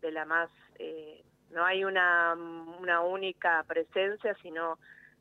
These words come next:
Eh, muy variada de diferentes sectores,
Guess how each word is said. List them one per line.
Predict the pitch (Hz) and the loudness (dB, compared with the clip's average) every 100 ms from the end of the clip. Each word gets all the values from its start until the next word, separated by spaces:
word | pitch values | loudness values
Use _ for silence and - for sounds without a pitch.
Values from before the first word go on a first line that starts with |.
| - | -6
Eh, | 165 156 147 147 143 - _ | -2 -2 -4 -8 -12 -16 _
muy | 175 180 196 190 | -8 -2 2 4
variada | 180 190 196 202 196 | 4 4 4 6 4
de | 170 | 4
diferentes | 160 165 170 160 - | 0 -8 -8 -10 -10
sectores, | 170 _ 269 269 247 | -12 _ 2 4 2